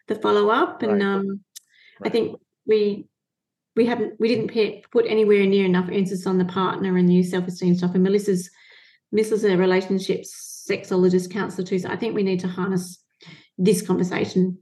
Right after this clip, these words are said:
Speaker 1: with a bit more depth too.
Speaker 2: Right. Yeah, I'd be very happy to do that. I, I feel like this is such a big problem. Anything I can do to help and help other men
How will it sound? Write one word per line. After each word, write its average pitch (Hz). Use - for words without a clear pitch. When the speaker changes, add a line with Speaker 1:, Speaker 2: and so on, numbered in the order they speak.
Speaker 1:
with 202
a 185
bit 190
more 185
depth -
too. 180
Speaker 2:
Right. 95
Yeah, 135
I'd 139
be 143
very 151
happy 135
to -
do 113
that. 101
I, 131
I 139
feel 147
like 139
this -
is 131
such 147
a -
big 135
problem. 123
Anything 147
I 123
can 123
do 117
to 107
help 120
and 98
help 127
other 117
men 117